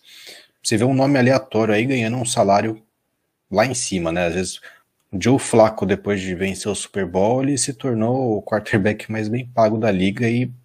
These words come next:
nunca mais foi o mesmo desde então, né? E eu acho que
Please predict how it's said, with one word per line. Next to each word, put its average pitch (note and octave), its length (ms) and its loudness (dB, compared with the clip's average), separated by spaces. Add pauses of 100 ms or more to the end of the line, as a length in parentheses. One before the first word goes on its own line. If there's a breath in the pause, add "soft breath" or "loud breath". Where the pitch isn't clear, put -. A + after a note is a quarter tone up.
(200)
nunca B2 360 -2
mais A#2+ 220 2
foi C3 140 -2
o C3+ 60 0
mesmo A2 360 0
desde A2 220 0
então, G2 320 -6 (280)
né? E2+ 180 -6 (1800 loud breath)
E A#2 140 2
eu C#3+ 100 2
acho - 220 4
que E3 260 8